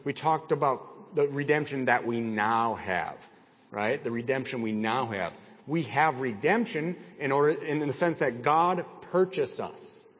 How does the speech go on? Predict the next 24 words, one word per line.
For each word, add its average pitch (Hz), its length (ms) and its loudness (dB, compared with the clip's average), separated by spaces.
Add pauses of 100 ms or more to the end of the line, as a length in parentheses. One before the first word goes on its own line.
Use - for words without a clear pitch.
(480)
with 143 240 2
Christ's 139 320 0
blood. 127 320 2 (800)
We 98 120 -2
have 143 320 2
been 156 180 4
redeemed. 131 440 -4
We've 104 140 -4
been 120 140 -4
forgiven 127 560 -2
for 127 360 -4
our 104 280 -4
sins. 160 360 -4
We've 117 160 0
been 107 160 0
taken 143 400 -2 (340)
from 117 280 -2 (180)
Satan's 160 640 -2
camp 143 280 -2
and 113 140 -6
put 131 140 -2
into 113 180 -2
God's 98 380 -4
camp. - 260 -14